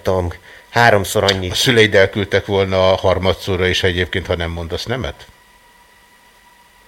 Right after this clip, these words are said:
Speaker 1: Elgondolom.
Speaker 2: Oké. A kérdés az, hogy a táborok még tartanak. Ö, te már nem jársz oda. Ö,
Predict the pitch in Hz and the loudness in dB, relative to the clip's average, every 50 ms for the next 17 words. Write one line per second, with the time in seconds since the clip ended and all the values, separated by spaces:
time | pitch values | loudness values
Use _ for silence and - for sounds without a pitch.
0 | _ _ _ _ _ _ _ _ _ _ _ - - 87 73 71 73 80 80 82 | _ _ _ _ _ _ _ _ _ _ _ -12 -8 -8 -6 -6 -6 -6 -8 -8
1 | 80 80 80 85 95 120 131 - _ _ _ _ _ _ - - - - - - | -8 -8 -8 -6 -6 -8 -8 -12 _ _ _ _ _ _ -20 -18 -16 -14 -14 -14
2 | - - - - - - - 120 - - - - - _ - - - - - - | -14 -16 -18 -20 -10 -4 -4 -4 -4 -4 -14 -14 -18 _ -16 -16 -16 -14 -18 -18
3 | - - - - - - - 190 226 202 156 110 87 80 - - - - - 82 | -18 -12 -12 -10 -8 0 4 4 4 4 4 -2 -2 -2 -2 -4 -4 -4 -4 -4
4 | 76 76 - - - - - _ - - - - 90 95 90 - - 143 156 135 | -4 -6 -10 -16 -18 -20 -20 _ -16 -12 -10 -6 -4 -4 -2 2 4 4 4 4
5 | 113 95 95 90 - 95 87 85 - - - 98 87 76 - - 95 82 71 73 | 2 -2 -2 -4 -4 -4 -6 -6 -6 -4 -2 0 0 0 -2 -6 -8 -8 -8 -10
6 | 73 - - - - - - _ _ - - - - - - - - _ - 107 | -14 -16 -18 -20 -20 -20 -20 _ _ -20 -20 -20 -20 -20 -20 -20 -18 _ 0 2
7 | 101 95 92 95 - - - 139 143 127 101 95 95 98 98 90 85 82 80 76 | 4 4 4 2 -2 2 2 4 4 6 4 4 4 2 0 -2 -2 -2 -2 -4
8 | 71 73 - - - 78 69 65 62 65 - _ _ - - - - - - - | -4 -6 -8 -10 -10 -10 -12 -12 -16 -16 -16 _ _ -20 -20 -20 -20 -20 -20 -20
9 | - - - - _ _ _ - 104 101 101 95 | -20 -20 -20 -20 _ _ _ 0 2 4 4 4